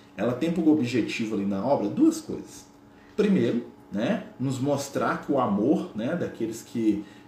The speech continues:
que foram antes da gente, né, que fizeram bem,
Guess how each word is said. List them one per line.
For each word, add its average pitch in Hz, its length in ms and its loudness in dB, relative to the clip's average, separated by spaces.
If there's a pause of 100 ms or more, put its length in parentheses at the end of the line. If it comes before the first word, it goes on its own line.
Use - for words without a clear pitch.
que 107 220 0
foram 135 500 2
antes 135 220 0
da 117 160 2
gente, 113 460 -4
né, 117 320 -4
que 139 120 -12
fizeram 113 440 -2
bem, 107 340 0